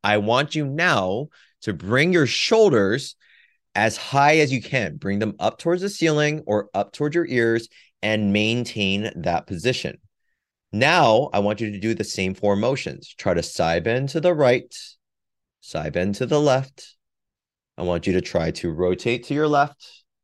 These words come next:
and rotate to your right. And I think that majority of people, especially if you're watching this and you're hearing this right now, is that you should get more range of motion with scenario B.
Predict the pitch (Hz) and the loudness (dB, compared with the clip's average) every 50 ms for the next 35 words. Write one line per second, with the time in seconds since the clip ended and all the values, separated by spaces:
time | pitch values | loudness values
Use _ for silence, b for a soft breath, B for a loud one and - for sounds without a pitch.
0 | _ _ _ _ _ _ _ _ _ - - 82 80 80 80 80 85 85 - 107 | _ _ _ _ _ _ _ _ _ -14 -10 -8 -8 -6 -6 -6 -6 -4 -2 -4
1 | 104 104 - 123 127 127 123 120 110 90 - - _ - - - - - - _ | -4 -2 -2 0 0 2 2 4 2 2 0 -4 _ -20 -20 -20 -20 -20 -20 _
2 | _ _ _ _ _ _ _ _ _ _ _ _ _ _ b b b b b b | _ _ _ _ _ _ _ _ _ _ _ _ _ _ b b b b b b
3 | b b b b b 104 107 104 107 101 - 139 147 143 - 151 - 110 117 117 | b b b b b 0 0 2 2 2 0 0 2 4 4 4 4 4 2 2
4 | 113 104 95 92 104 127 143 151 170 185 202 196 202 202 202 - - 147 131 - | 2 0 0 0 2 4 4 6 6 6 4 4 2 0 0 0 0 -2 -2 -4
5 | - - - - 165 160 160 - 85 82 87 131 170 _ _ _ _ _ _ - | -10 -12 -6 -6 -6 -4 -2 -2 -2 0 -2 -4 -6 _ _ _ _ _ _ -12
6 | 104 - - - 110 110 - 135 127 113 80 110 107 - 117 113 113 107 107 110 | -12 -4 0 0 0 2 2 0 0 2 2 0 0 2 2 2 2 2 2 0
7 | 110 - - - 120 117 107 98 95 110 - - - 90 87 90 - - - - | 0 -4 -8 -8 -6 -2 0 0 0 0 -2 -6 -6 -4 -6 -6 -6 -4 -4 -2
8 | 156 117 85 82 - 90 82 - 80 80 76 95 135 156 - b b b b b | -2 -2 -2 -2 -2 -4 -4 -4 -2 -2 -2 -4 -4 -6 -12 b b b b b
9 | b b b b - 117 113 - 131 - - 127 135 143 131 - - - - 175 | b b b b -2 0 2 2 2 2 2 0 0 0 0 -2 -2 2 2 2
10 | 180 156 120 247 - - 113 110 110 113 117 123 127 131 123 104 110 107 107 104 | 2 2 2 0 0 0 -2 -6 -4 -2 0 0 0 0 0 -2 -4 -6 -6 -6
11 | 101 107 98 95 92 92 - - 101 95 92 87 87 - - - 90 85 85 85 | -6 -4 -4 -2 -2 -4 -4 -6 -6 -6 -4 -4 -6 -6 -6 -4 -4 -2 0 0
12 | 85 82 80 76 - - 101 92 82 - - - | 0 -2 -2 -4 0 0 2 2 0 -2 -8 -18